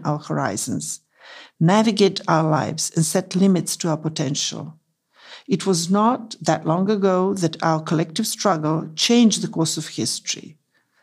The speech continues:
If capitalist power relations depend on unpaid women's work, it is precisely women who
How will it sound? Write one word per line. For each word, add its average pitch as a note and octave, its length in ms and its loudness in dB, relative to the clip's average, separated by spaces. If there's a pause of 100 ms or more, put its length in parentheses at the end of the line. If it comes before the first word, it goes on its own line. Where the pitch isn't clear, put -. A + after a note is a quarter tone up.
(680)
If F3 160 0
capitalist B3 580 2
power B3 180 6
relations A3 520 4
depend F#3+ 500 4
on E3 140 4
unpaid G3+ 580 4
women's F#3 360 4
work, E3 380 -2
it E3+ 140 -6
is E3 80 -2
precisely G3 540 0
women E3+ 500 4
who D#3+ 160 -8